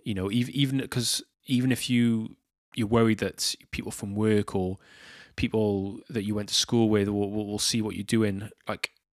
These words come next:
go back to number three that we just talked about, confidence. Y-, like, at the end of the day, you are the person who has taken those risks, and you are the person who's,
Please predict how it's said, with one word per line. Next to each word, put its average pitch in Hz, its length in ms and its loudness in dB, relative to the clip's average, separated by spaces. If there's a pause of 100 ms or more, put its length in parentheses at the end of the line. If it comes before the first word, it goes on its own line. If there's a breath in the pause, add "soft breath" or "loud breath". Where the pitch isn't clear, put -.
(160)
go 139 140 4
back 135 180 6
to - 100 -2
number 123 200 0
three 123 240 2
that 104 100 2
we 98 80 -2
just - 180 -4
talked 120 180 0
about, 95 180 -2
confidence. 107 540 -2 (220)
Y-, - 80 -10
like, 101 260 -6
at 120 60 -4
the 127 80 0
end 131 140 2
of 120 80 2
the - 80 2
day, 104 380 2
you 120 320 6
are 117 100 6
the 113 100 0
person 107 420 2
who 110 160 0
has 101 140 -2
taken 104 320 -6
those 101 160 -2
risks, 101 300 -2
and 107 80 -6
you 110 140 0
are 104 60 2
the 101 80 -2
person 98 460 0
who's, 98 460 -2